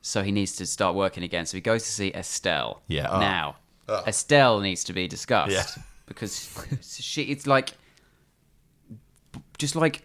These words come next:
Speaker 1: so out of, such an out of place caricature
Speaker 2: Mm.
Speaker 1: in an otherwise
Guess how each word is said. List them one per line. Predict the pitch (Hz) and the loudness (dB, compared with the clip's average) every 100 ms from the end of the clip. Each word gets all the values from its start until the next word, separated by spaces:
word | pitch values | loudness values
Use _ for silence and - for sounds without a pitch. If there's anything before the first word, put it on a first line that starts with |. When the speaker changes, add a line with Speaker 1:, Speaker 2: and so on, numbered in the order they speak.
| - | -8
Speaker 1:
so | - - 156 156 156 156 - - | -2 2 6 8 8 6 2 0
out | 135 143 | 4 6
of, | 127 123 - | 4 -4 -4
such | 143 | -2
an | 147 143 | -2 2
out | 147 143 | 2 2
of | - | -4
place | 143 123 - | 0 2 2
caricature | 127 120 110 - - 65 57 - | 2 4 2 -2 -6 -6 -8 -6
Speaker 2:
Mm. | 127 98 - _ _ _ - | -4 -4 -6 _ _ _ 0
Speaker 1:
in | 113 107 | 2 4
an | 104 | 4
otherwise | 107 104 101 98 95 90 - - | 4 4 4 6 4 2 -6 -10